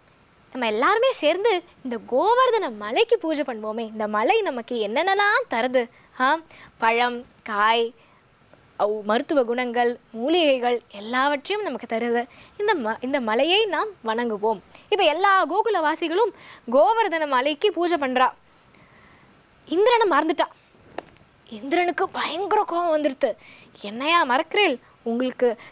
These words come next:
சமயத்துக்கு நான் தானே மழையை தரேன். எனக்கு பூஜை பண்ணாம இந்த கோவர்தன மலைக்கா நீங்களாம் பூஜை பண்றீள்? இரு, இரு, வச்சுக்கிறேன். உங்களை ஒரு நல்ல, உங்களை வழிக்கு கொண்டு வரேன்" அப்படின்னு சொல்லிட்டு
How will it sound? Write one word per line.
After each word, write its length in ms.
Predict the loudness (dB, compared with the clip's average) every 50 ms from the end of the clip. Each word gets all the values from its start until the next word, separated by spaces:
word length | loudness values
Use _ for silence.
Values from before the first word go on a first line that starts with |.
| -20 -10 -4
சமயத்துக்கு 800 | -2 -2 0 2 2 0 0 -2 -2 -6 -6 -2 0 0 0
நான் 260 | 0 0 0 0 0 2
தானே 220 | 2 2 2 2
மழையை 300 | 2 4 4 4 4 2 2 _
தரேன். 360 | 0 2 2 2 0 0 -2 -10 -20 _ _ _
எனக்கு 460 | -6 -2 0 0 0 2 0 0 2
பூஜை 280 | 4 2 2 4 4 2
பண்ணாம 420 | 2 2 2 0 0 2 2 0 2
இந்த 140 | 2 2
கோவர்தன 720 | 0 0 0 0 4 4 4 4 4 2 2 2 2 2 2
மலைக்கா 240 | 2 2 0 0 0 -2
நீங்களாம் 340 | -2 0 2 2 2 2 2
பூஜை 220 | 0 0 0 0 -2
பண்றீள்? 380 | -4 -4 0 0 0 0 0 -4 -10 -20 -20 -20 _ _ _
இரு, 280 | _ -6 0 0 2 2
இரு, 200 | 2 0 -4 -8 -8 _ 0 0
வச்சுக்கிறேன். 420 | 0 0 0 -6 -6 -8 -10 -12 -14 -14
உங்களை 260 | -14 -12 -10 -10 -10
ஒரு 120 | -10 -10 -6
நல்ல, 460 | 0 2 2 4 4 4 6 6 6
உங்களை 300 | 4 2 -2 -4 -6 -6
வழிக்கு 360 | 0 2 2 2 2 -4 -4
கொண்டு 260 | -4 -4 0 2 2
வரேன்" 280 | 2 2 0 -2 -4 -6
அப்படின்னு 200 | -6 -6 -4 -4
சொல்லிட்டு 640 | -4 -6 -6 -6 -6 -4 -2 0 0 2 0 0